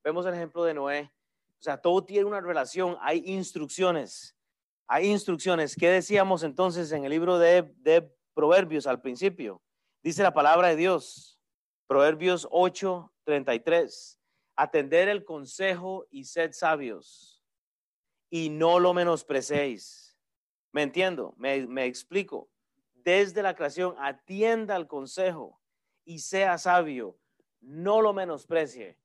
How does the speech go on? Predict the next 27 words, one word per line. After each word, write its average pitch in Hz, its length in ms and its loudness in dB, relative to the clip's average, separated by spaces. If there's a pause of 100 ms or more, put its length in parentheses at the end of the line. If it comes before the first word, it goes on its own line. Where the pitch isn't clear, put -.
(160)
como 170 220 -2
lo 160 140 0
hizo 190 260 -4
Adán 180 240 0
y 156 80 -6
Eva, 131 380 -6 (800)
como 170 240 0
lo 156 120 2
hicieron 202 540 0
la 170 140 0
gente 202 460 -2
en 170 80 -2
los 151 140 -6
días 170 280 -2
de 151 100 -4
Noé, 156 260 0
menospreciaron 147 760 -2
la 202 140 0
predicación, 160 580 -4
menospreciaron 156 600 -6
los 208 120 -2
consejos 190 680 -4 (260)
y 151 160 -20
todos 196 400 -2
perecieron 190 560 -6
por 165 140 -4
agua. 101 360 -6